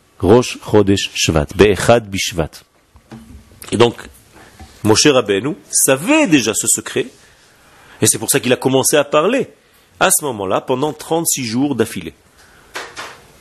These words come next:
Jusqu'à sept Adar, le jour de sa disparition. C'est vrai ?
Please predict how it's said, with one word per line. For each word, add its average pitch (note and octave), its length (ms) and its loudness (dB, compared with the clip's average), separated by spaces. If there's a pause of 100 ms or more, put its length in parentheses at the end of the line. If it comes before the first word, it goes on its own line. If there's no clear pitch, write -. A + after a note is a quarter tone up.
Jusqu'à C3+ 760 -2
sept - 400 -2
Adar, C3+ 560 0 (360)
le A#2 80 0
jour C#3+ 320 2
de A#2+ 300 0 (540)
sa - 160 -2
disparition. F#2+ 600 -2 (840)
C'est D#3+ 140 4
vrai ? D4+ 160 0